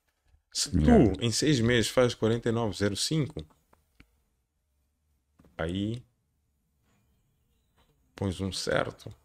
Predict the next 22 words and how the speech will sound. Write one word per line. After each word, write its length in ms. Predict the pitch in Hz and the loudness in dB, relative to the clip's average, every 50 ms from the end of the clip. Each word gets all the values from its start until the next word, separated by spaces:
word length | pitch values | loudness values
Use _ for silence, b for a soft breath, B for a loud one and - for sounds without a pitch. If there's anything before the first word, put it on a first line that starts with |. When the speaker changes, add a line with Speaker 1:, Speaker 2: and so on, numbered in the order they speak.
| _ - | _ -14
Speaker 1:
um 140 | 101 98 92 | -12 -12 -8
certo, 520 | - - - - - - - - - 107 101 - _ _ | -8 -8 -6 -6 -6 -6 -8 -8 -16 -18 -20 -20 _ _
faz 300 | - - 110 101 - - | 0 0 0 0 0 -4
o 60 | 92 | -6
tic, 260 | - - 117 104 - - - _ _ _ _ - - | -4 -4 -6 -6 -6 -14 -20 _ _ _ _ -2 0
Speaker 2:
Yeah, 320 | 90 95 - 80 76 76 | 2 4 4 4 4 2
Speaker 1:
né? 80 | 73 - - - | 0 -2 -6 -2
Speaker 2:
ali 160 | 87 82 78 | 2 4 6
Speaker 1:
Tick 80 | 82 85 | 8 8
Speaker 2:
no 100 | 82 85 | 8 8
Speaker 1:
the 140 | - - 120 | 8 8 8
boxes, 400 | 135 - - 85 87 85 78 - | 8 8 8 6 8 8 8 6
Speaker 2:
checklist. 400 | - - - 104 131 151 147 123 | 10 10 12 12 12 12 12 12
<laughs> 40 | |
Speaker 1:
faz 200 | 196 170 131 - | 12 12 12 12
o 40 | - 151 135 113 | 10 10 10 12
teu 160 | 139 135 143 139 | 10 8 8 8
checklist, 640 | - 139 131 - - 123 139 147 156 160 - - - | 8 8 6 6 6 6 6 8 8 6 4 2 0
checklist, 500 | 139 135 - - - 131 131 - - - | -2 -2 -2 -2 -2 -2 -2 -2 -4 -4
checklist, 640 | - 127 123 - - 120 135 147 170 151 - - _ _ _ _ _ _ _ _ _ _ _ _ _ _ _ _ _ _ _ _ _ _ _ _ _ _ _ _ _ _ | -4 -4 -4 -4 -4 -2 0 0 0 -2 -6 -10 _ _ _ _ _ _ _ _ _ _ _ _ _ _ _ _ _ _ _ _ _ _ _ _ _ _ _ _ _ _
e 80 | - 92 | -8 -6
depois 500 | 90 95 - - 113 107 110 - - | -6 -6 -4 -2 -2 -2 -2 -2 -4